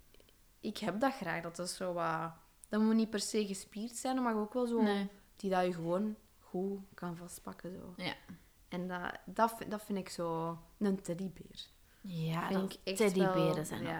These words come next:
Speaker 2: ook wel echt
Speaker 1: Dus
Speaker 2: leuk.
Speaker 1: dat, dat, dat ho-, dat hoeft niet voor mij.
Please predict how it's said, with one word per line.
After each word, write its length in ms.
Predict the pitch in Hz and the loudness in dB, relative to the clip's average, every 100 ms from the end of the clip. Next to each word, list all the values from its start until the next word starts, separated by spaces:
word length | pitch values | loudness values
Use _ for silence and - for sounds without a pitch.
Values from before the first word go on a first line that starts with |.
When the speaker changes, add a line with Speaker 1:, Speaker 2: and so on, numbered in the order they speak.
| - | -4
Speaker 2:
ook 100 | - | -6
wel 120 | 180 | -8
echt 260 | 170 - | -10 -10
Speaker 1:
Dus 80 | 175 | -6
Speaker 2:
leuk. 200 | 196 196 | -2 2
Speaker 1:
dat, 440 | 214 220 226 - 202 | 6 8 6 4 0
dat, 560 | 220 220 220 214 214 - - - - - - - - 311 - 98 113 | 4 6 6 4 0 -6 -18 -20 -20 -20 -20 -20 -20 -18 -14 -12 -4
dat 180 | 190 208 | -2 2
ho-, 220 | 196 196 | 2 2
dat 140 | 208 | 2
hoeft 220 | 190 196 - | 2 0 -2
niet 100 | 226 | -6
voor 240 | - 233 | -2 0
mij. 340 | 233 233 233 | 0 0 -2